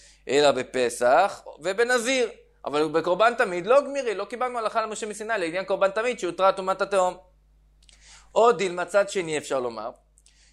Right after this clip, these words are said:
יליף גזירה ש-, יליף נלמד תמיד מפסח. כמו שקורבן פסח הותרה טומאת התהום לכהן, על הצד שהיא הותרה, ככה גם לעניין קורבן תמיד. אז רבא מנסה לומר, אמר רבא, אולי נאמר קל וחומר.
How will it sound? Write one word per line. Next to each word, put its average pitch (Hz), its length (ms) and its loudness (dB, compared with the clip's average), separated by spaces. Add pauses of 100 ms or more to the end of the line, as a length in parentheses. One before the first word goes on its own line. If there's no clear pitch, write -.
(140)
יליף 139 680 -2
גזירה 107 440 0
ש-, 160 140 -10
יליף 135 420 0
נלמד 202 480 0 (340)
תמיד 233 560 -2 (200)
מפסח. 220 720 0 (460)
כמו 262 240 0
שקורבן 190 500 -2 (100)
פסח 160 680 0
הותרה 156 340 -2
טומאת 147 320 -6
התהום 135 540 -4
לכהן, 113 500 -8
על 139 120 -6
הצד 120 220 -8
שהיא 113 160 -6
הותרה, 101 340 -4 (340)
ככה 220 180 2
גם 285 200 2
לעניין 254 240 -4
קורבן 233 300 0
תמיד. 220 320 -4 (1200)
אז 98 240 -10
רבא 196 280 4
מנסה 165 360 -2
לומר, 233 360 2 (160)
אמר 175 260 2
רבא, 240 340 2
אולי 220 160 -2
נאמר 247 220 -2
קל 254 220 0
וחומר. 240 420 0